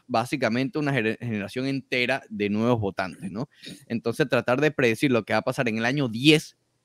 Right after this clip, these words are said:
de, de su, de su elegibilidad es, es bien difícil. Pero hoy el reto es mantenerse. Creo que le queda un voto, probablemente se mantenga, un voto para poder llegar o asegurar el mínimo de cinco por ciento de, en la boleta, ¿no?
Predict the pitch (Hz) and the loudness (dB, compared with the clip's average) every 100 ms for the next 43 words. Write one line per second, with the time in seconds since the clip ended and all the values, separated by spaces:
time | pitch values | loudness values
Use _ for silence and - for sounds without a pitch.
0 | _ _ - 107 101 98 101 - 107 95 | _ _ 0 2 4 2 -2 0 0 -2
1 | 101 98 104 98 98 101 98 104 147 185 | -4 -6 -4 -2 -2 0 2 6 6 4
2 | 107 107 107 - 101 113 123 113 107 98 | 2 0 0 -8 -6 0 0 0 -2 -8
3 | - 87 123 123 127 - 180 233 302 _ | -12 -8 -2 -2 0 4 8 8 4 _
4 | _ _ _ _ 127 123 135 151 185 180 | _ _ _ _ -4 0 0 2 4 4
5 | 185 170 165 156 117 95 117 170 131 143 | 4 2 2 2 0 -4 -4 -2 -2 -2
6 | - 175 180 165 170 - 170 147 107 120 | 4 8 10 12 10 10 4 0 -2 0
7 | 139 135 131 110 87 117 101 90 131 139 | 0 -2 -6 -8 -6 -4 -2 0 2 2
8 | - 147 135 113 107 110 127 127 131 131 | 2 0 2 2 0 0 0 2 4 2
9 | 113 107 - 113 107 123 156 208 _ _ | 2 -2 -2 -2 2 4 4 2 _ _
10 | _ 117 110 117 143 139 110 - 127 123 | _ 0 2 2 4 2 0 -2 -6 -4
11 | 127 110 - 120 113 135 113 78 104 95 | -6 -6 -4 -4 -2 0 0 -2 -4 -2
12 | 98 98 - 139 | -2 -4 -6 -18